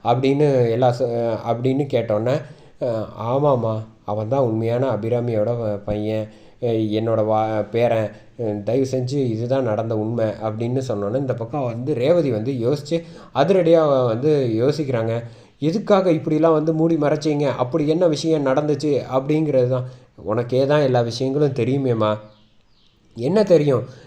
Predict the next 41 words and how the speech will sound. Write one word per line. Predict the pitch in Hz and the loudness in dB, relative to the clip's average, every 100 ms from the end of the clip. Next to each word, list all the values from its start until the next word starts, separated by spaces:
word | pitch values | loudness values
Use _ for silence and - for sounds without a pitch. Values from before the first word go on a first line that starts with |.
| - | -4
அஹ், | 113 107 | 0 2
உங்க | 98 104 107 | 0 -2 -2
அம்மா | 127 165 | 2 4
வந்து | 131 139 | 4 0
என்னை | 123 | 0
தப்பா | 113 110 160 | -2 0 0
புரிஞ்சுக்கிட்டு | 131 127 123 123 | 0 -2 -2 -4
இத்தனை | 135 151 | -4 0
வருஷம் | 120 120 151 | 0 0 -2
வந்து | 135 123 131 | 0 -2 -4
பிரிஞ்சிருக்கோம். | 139 139 143 123 113 113 113 - - | -4 -4 -2 -2 -2 -2 -4 -14 -8
அப்படிப்பட்ட | - 131 131 131 123 | -2 0 2 2 2
சூழ்நிலையில | 131 160 160 135 113 110 | 2 2 2 2 2 0
தான் | 117 139 | 0 0
இந்த | 120 113 | 0 0
மாதிரி | 120 143 135 | 0 0 2
ஒரு | 113 | 0
விஷயம் | 110 113 147 123 | -2 -4 -2 -2
வந்து | 113 143 139 117 110 107 | 0 0 0 0 -2 -2
ஊர்ல | 139 156 117 | -2 0 0
வந்து | 110 139 | 0 -2
இந்த | 123 | -2
மாதிரி, | 110 113 214 - - - - | -2 0 -2 -4 -14 -10 0
அஹ், | 123 117 | 2 2
மூடி | 107 131 160 | 2 2 2
இருந்ததை | 143 117 113 113 110 113 | 2 0 -2 -4 0 2
வந்து | 117 107 131 | 2 0 0
திறக்கணும்" | 127 117 123 120 117 | 0 2 2 0 0
அப்படின்னு | 107 107 117 | 0 -2 -2
சொல்லிட்டு | 135 123 107 147 | 0 -2 -2 -2
கார்த்தி | - 135 143 | 0 0 0
வந்து | 120 113 147 | 0 0 -4
பஞ்சாயத்துல | 120 120 139 127 120 131 - - - - | -4 -2 0 0 0 -2 -4 -14 -10 -8
சண்டை | 113 117 139 | -2 2 2
போட்டு | 127 135 131 | 4 2 4
வந்து, | 139 120 131 156 | 2 2 2 4
அஹ், | 131 120 117 | 4 2 0
தாத்தாக்காக | 110 127 143 127 120 127 | -2 0 2 2 2 2
வந்து | 123 110 143 | 0 0 -2
சவால் | 123 123 143 | 0 2 2
விட்டுருக்கான். | 123 117 110 110 | 0 -4 -2 -2